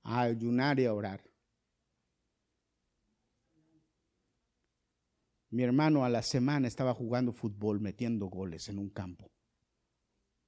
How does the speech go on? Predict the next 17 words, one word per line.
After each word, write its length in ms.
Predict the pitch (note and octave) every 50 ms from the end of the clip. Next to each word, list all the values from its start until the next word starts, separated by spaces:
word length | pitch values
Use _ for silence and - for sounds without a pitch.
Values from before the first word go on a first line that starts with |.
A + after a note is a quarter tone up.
| _ _ _ _ _ _ _ _ _ _ _
A 120 | - A2 G#2
la 100 | F2 -
semana. 560 | - - G2 E2 - - - - - - _ _ _ _ _ _ _ _ _ _ _ _ _ _ _ _ _ _ _ _ _ _
Porque 260 | - G2+ G2+ A2 G#2+
cuando 260 | - A2 A2 G2 G2+
decides 440 | G2+ G2 F#2+ - - C#3 C3+ B2+ A2
llevar 280 | G#2+ G#2+ G2 G#2+ A2+ B2+
la 140 | A#2+ G#2+ -
presencia 460 | G#2 F#2+ - - G#2+ G#2 - G#2 F#2+
de 120 | F#2+ F#2+
Dios 220 | G2 G2 G2 - -
a 60 | G2
tu 140 | - - -
casa, 420 | - - G#2 - - - G#2 - _ _ _ _ _ _ _ _ _ _ _ _ _
Dios 300 | - G2+ G#2+ G#2 - -
te 100 | A2 F2+
respalda. 680 | F2 D#2+ - - _ - F#2+ F#2 F2+ E2 - -